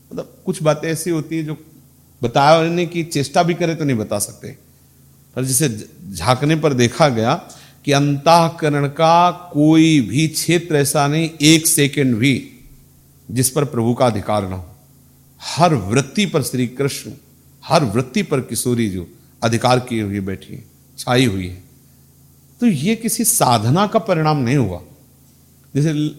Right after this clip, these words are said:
कहा जा सकता है कि भाई कोई बचपन से भजन में लगा है तो अब तक ऐसी स्थिति प्राप्त हुई, ये बिल्कुल आप म-,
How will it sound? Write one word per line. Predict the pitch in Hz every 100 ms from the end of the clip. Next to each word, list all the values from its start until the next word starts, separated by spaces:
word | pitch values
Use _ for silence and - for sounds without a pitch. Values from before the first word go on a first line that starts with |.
| -
कहा | 143 147
जा | 156 147
सकता | 135 - 135
है |
कि | 135
भाई | 131 135 135 127 - _ _ - _ -
कोई | 127
बचपन | 127 123 - 131
से | 123 120
भजन | 107 113
में | 117 120
लगा | 113 110 113
है | 113
तो | 113 107
अब | - 120
तक | 110
ऐसी | 107 - 110
स्थिति | - 107 -
प्राप्त | 107 110 104 -
हुई, | 107 -
ये | 147
बिल्कुल | 131 110 127 135 131 170 151
आप | 143 139
म-, | 117